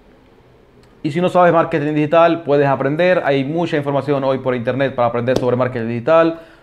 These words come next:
sobre cómo usar, eh, hacer publicidad,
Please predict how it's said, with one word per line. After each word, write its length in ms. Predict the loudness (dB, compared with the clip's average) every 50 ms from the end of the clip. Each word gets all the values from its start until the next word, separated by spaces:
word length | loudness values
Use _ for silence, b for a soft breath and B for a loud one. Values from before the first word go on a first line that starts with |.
| B B
sobre 300 | B -4 -2 -2 0 0
cómo 200 | -2 -2 -2 0
usar, 300 | -2 0 0 0 0 0 0 0 0
eh, 300 | 2 2 2 2 2 0 0
hacer 240 | -2 -4 -4 -4
publicidad, 800 | -4 -4 -6 -6 -4 -2 0 2 4 6 6 6 6 4 2 -2